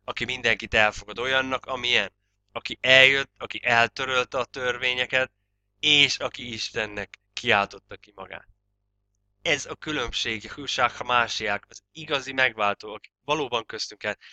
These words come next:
és aközt a fink-, fikció között, amelyet a keresztények, ö, a katolikus egyház segítségével felépítettek magukra.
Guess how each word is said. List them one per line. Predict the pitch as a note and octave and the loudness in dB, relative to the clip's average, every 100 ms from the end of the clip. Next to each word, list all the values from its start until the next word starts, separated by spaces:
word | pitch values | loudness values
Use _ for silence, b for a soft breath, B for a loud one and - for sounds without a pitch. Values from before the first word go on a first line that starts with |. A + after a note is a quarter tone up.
| B _ | B _
és | B2+ - | -12 -4
aközt | C#3+ C3 C#3 - | -4 -4 -8 -8
a | |
fink-, | B2+ - E3 C3+ - | -10 -8 -8 -8 -14
fikció | - F3 - - B2 A2 | -10 -10 -10 -10 -10 -10
között, | - A2 G2+ - _ _ _ _ | -10 -8 -8 -14 _ _ _ _
amelyet | - A2+ G#2+ G#2 - | -10 -2 0 0 -4
a | |
keresztények, | - A2+ G2+ - A2 G#2 F#2+ - | -2 0 -2 -6 -12 -12 -12 -10
ö, | G#2 G2 F#2 _ _ _ _ _ _ _ _ _ - | -8 -8 -10 _ _ _ _ _ _ _ _ _ -14
a | A#2 | -6
katolikus | C#3+ C3 A#2+ A2 G#2 | -2 -2 -2 -6 -6
egyház | - A#2 G#2 G#2 G2+ F#2 - _ - _ _ | -4 -4 -4 -6 -6 -8 -14 _ -20 _ _
segítségével | - - A#2 G2+ F#2+ - G2+ G2 F#2+ F#2+ F2+ - _ _ - | -14 -4 -4 -4 -12 -10 -10 -10 -10 -8 -10 -12 _ _ -12
felépítettek | - A2+ G#2 G2+ F#2+ F#2+ G2 F#2+ | 0 2 0 -4 -10 -10 -12 -14
magukra. | F#2+ F2+ _ | -16 -16 _